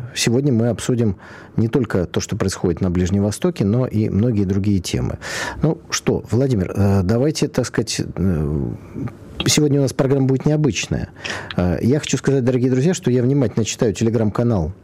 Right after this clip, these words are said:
Владимира Варсобина. И, Владимир, вы очень интересно там описываете то, что вы видели, м, в Израиле. Поэтому давайте <laughs> сегодня я задам вам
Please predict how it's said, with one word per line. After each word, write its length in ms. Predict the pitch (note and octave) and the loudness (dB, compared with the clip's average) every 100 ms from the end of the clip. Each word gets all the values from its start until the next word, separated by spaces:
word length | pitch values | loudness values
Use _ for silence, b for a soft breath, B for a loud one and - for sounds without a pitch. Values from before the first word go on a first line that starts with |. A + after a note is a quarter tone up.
| - | -4
Владимира 420 | - A2 G#2+ A2 | 0 2 2 2
Варсобина. 580 | A2+ B2 - F#3 G#2 E2+ - | 2 0 0 2 2 0 0
И, 420 | G#2 G#2 F#2 F2+ - | 0 2 2 -2 -4
Владимир, 460 | - A#2 A2 F#2+ - | 0 2 2 0 0
вы 280 | G2+ B2+ - | 0 0 0
очень 300 | D3 C#3 B2 | 0 2 0
интересно 560 | G#2 A#2 B2 C3+ G#2 | 2 2 0 0 -2
там 220 | F2+ G#2+ G2+ B B B | 0 -2 -4 B B B
описываете 560 | A2 G#2+ C#3 B2 G2 F#2 | -2 0 0 0 0 0
то, 100 | G#2+ | -2
что 220 | - A2 | 0 2
вы 100 | G#2 | 2
видели, 400 | A2 G2+ G2+ F#2+ B B B B - - | 2 2 2 0 B B B B -10 -4
м, 540 | A#1 F2 G2+ G2+ G2+ | 0 2 2 2 2
в 60 | B2 | 2
Израиле. 520 | C#3 C3+ F#2 D#2 - B B B B - - - | 2 2 2 0 -2 B B B B -18 -18 -4
Поэтому 520 | B2+ E3 F3 D3+ C3 - - | 0 2 2 2 0 -4 0
давайте 680 | A2 D3 A3 A3 E3+ B2+ - - - - - - - - | 2 4 2 2 2 0 -4 -20 -20 -20 -20 -20 -10 -2
<laughs> 480 | - - - A2+ - - - - | 0 0 -2 -2 -2 -8 -16 -4
сегодня 320 | - C#3+ C3 | 0 2 2
я 200 | C3 A#2 | 2 2
задам 320 | F#2 F2 C3+ | 2 2 2
вам 260 | F#2+ A#2 | 2 0